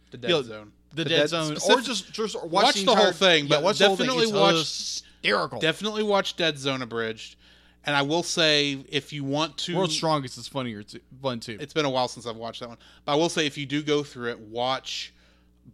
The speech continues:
Speaker 1: Bardock, Father of Goku, before you start the Namek saga. Before you start season two.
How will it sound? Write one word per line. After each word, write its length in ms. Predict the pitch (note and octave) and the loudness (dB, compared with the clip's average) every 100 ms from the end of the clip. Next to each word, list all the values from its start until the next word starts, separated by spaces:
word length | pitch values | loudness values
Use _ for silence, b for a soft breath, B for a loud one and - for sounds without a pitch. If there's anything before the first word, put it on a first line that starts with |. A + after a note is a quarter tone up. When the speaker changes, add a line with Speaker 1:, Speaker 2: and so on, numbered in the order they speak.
| - | -2
Speaker 1:
Bardock, 580 | C3+ C#3+ D#3 D3+ D#3 - | 2 4 4 2 2 -4
Father 340 | C#3+ C#3 C#3+ | -4 -2 -2
of 120 | A2+ | -4
Goku, 500 | C3 C3 C3 D3+ C#3 | -4 -4 -4 -8 -8
before 440 | B2+ - - C3+ C3+ | -10 -12 -6 -2 -2
you 120 | C3+ | -4
start 320 | - C#3 B2+ | -4 -4 -4
the 80 | B2 | -6
Namek 400 | A#2+ A2+ G#2+ - | -8 -8 -10 -14
saga. 440 | - G2 F2+ - _ b b b _ _ | -14 -14 -16 -20 _ b b b _ _
Before 160 | - C#3+ | -10 -4
you 80 | D3 | -2
start 260 | - C#3 | 0 0
season 320 | - D3 B2+ C3+ | -2 -8 -8 -8
two. 280 | C3 G2+ | -6 -8